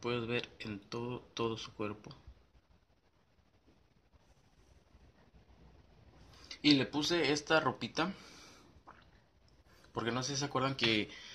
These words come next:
hace años Mattel sacaba ro-, pues como nada más estaban las originales, pues traía la, la muda entera y los zapatos. Así que, pues, Francisco, bájate. Ahora sí ya se bajó.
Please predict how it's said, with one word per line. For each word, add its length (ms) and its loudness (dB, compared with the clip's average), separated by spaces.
hace 180 2
años 240 4
Mattel 360 6
sacaba 680 6
ro-, 260 2
pues 200 6
como 200 4
nada 180 8
más 180 6
estaban 300 6
las 160 4
originales, 600 2
pues 180 2
traía 500 8
la, 180 6
la 220 4
muda 240 2
entera 420 2
y 40 4
los 140 4
zapatos. 400 -2
Así 800 10
que, 80 8
pues, 200 0
Francisco, 580 4
bájate. 360 -4
Ahora 180 -4
sí 140 -2
ya 120 0
se 100 -2
bajó. 320 2